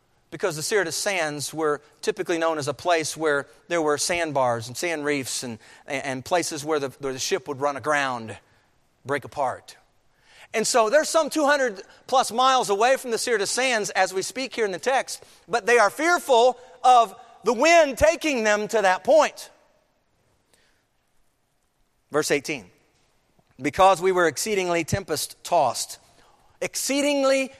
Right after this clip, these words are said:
tempest-tossed. How many of you ever seen the mechanics in the insides of your washing machine?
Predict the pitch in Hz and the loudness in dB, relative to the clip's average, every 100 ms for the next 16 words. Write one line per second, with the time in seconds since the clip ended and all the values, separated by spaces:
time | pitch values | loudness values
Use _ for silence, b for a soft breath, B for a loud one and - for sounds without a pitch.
0 | b - 240 220 220 - - - _ - | b -4 -4 -2 -2 -4 -10 -16 _ -4
1 | 190 185 131 - - - _ _ _ _ | 0 2 0 -6 -14 -18 _ _ _ _
2 | b b - 302 320 254 247 269 254 220 | b b -4 0 0 2 2 2 2 0
3 | - 277 269 254 202 190 233 233 214 - | -2 -2 0 0 0 -2 -2 -2 -2 -4
4 | 185 180 185 190 190 175 175 160 147 131 | -6 -4 -4 -2 0 0 0 -4 -4 -4
5 | 147 160 143 123 113 120 104 | -2 -4 -6 -12 -14 -16 -18